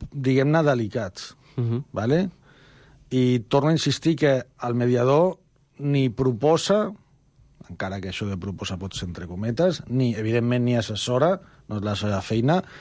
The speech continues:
Speaker 1: sinó que intenta ajudar les parts, intenta escoltar el seu punt de vista, intenta treure el que són qüestions, diguem-ne, viscerals, intenta... Per què?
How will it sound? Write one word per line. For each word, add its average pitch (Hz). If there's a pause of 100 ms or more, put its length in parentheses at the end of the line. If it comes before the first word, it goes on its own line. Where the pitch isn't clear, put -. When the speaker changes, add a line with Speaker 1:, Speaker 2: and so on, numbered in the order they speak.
(140)
Speaker 1:
sinó 117
que 110
intenta 120
ajudar 123
les 107
parts, 151
intenta 117
escoltar 113
el 104
seu 113
punt 104
de 104
vista, 131
intenta 131 (260)
treure 127
el 120
que 117
són 127 (240)
qüestions, 120
diguem-ne, 113
viscerals, 117 (1500)
intenta... 135 (360)
Per 127
què? 156